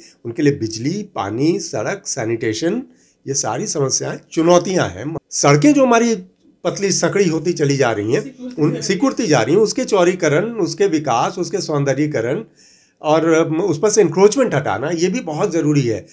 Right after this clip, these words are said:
Speaker 1: एकमात्र शहर, अ, है जिस पे पूरे स्टेट का, पूरे राज्य का प्रेशर पड़ रहा है।
Speaker 2: मतलब पटना पे।
Speaker 1: पटना के ऊपर।
Speaker 2: हम्म, हम्म।
Speaker 1: तो अब लोग पढ़ने भी यहाँ आना चाहते हैं, कोर्ट कचहरी के लिए भी आते हैं, स्वास्थ्य सुविधाओं के लिए भी आते हैं, एंटरटेनमेंट,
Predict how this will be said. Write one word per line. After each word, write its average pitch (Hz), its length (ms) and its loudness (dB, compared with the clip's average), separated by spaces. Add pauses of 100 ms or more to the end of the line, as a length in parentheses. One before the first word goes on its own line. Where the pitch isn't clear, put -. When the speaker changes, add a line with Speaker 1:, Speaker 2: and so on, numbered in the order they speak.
(100)
Speaker 1:
एकमात्र 214 800 2
शहर, 160 340 2
अ, - 1000 -14 (160)
है 180 160 4
जिस 202 160 4
पे 226 200 -2
पूरे 240 460 0
स्टेट 226 440 4
का, 101 160 -6 (840)
पूरे 240 280 -2
राज्य 165 300 0
का 262 140 -6
प्रेशर 196 340 0
पड़ 143 200 -4
रहा 87 180 -12
है। 78 100 -16
Speaker 2:
मतलब - 180 -20
पटना 254 240 -16
पे। - 300 -20
Speaker 1:
पटना 180 220 0
के 104 120 -6
ऊपर। 85 180 -14
Speaker 2:
हम्म, - 260 -20
हम्म। 113 100 -20 (500)
Speaker 1:
तो 214 60 -8
अब 208 260 2
लोग 208 220 8
पढ़ने 143 240 2
भी 175 80 -6
यहाँ 170 260 2
आना 165 160 2
चाहते 139 380 -2
हैं, 127 300 -4
कोर्ट 139 280 2
कचहरी 139 300 2
के 143 100 0
लिए 139 80 4
भी 135 60 4
आते 120 320 0
हैं, 120 340 -4 (220)
स्वास्थ्य 147 360 -4
सुविधाओं 120 400 -4
के 147 100 0
लिए 143 120 4
भी 135 120 0
आते 117 280 0
हैं, 151 140 -4
एंटरटेनमेंट, 151 640 -2